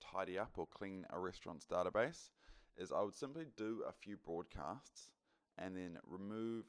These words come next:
everyone who does not engage. And we use ManyChat, um, but you can sort of do this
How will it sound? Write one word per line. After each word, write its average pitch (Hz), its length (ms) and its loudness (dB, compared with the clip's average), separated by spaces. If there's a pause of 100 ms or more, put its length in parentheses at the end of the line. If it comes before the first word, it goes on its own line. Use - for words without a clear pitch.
everyone 87 520 -2 (120)
who 85 60 -12
does 82 280 0
not 85 160 -4
engage. 65 580 -4
And 90 200 -6 (120)
we 113 120 -2
use 104 560 -2
ManyChat, 92 580 -4 (420)
um, 78 220 4 (140)
but - 200 6
you 85 80 -4
can 107 200 -6
sort 101 180 -4
of 80 120 -6
do 87 160 0
this - 380 -4